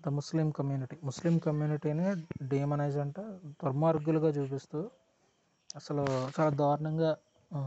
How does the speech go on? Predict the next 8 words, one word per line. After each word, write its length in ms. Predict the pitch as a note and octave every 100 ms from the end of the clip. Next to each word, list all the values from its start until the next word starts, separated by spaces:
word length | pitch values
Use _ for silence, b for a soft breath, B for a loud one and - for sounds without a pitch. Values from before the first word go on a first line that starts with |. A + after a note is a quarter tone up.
| C3 C3 B2+ C3
మెసేజ్‌లు 400 | C3+ E3 D3 D3 C#3+
పెట్టారు. 340 | - - D3+ - _ b b b b -
So, 60 | E3 D3+
దానికి 280 | D3+ D#3 D3+
సంబంధించి 680 | D3+ D3+ E3 E3 D#3+ - G#3 G3 D#3+ D3+ D3+ -
ఇక్కడ 180 | - D3+ C#3+ C3+
సుప్రీంకోర్టు 540 | D#3 E3 E3 E3 E3 D3+
వేసిన 200 | C#3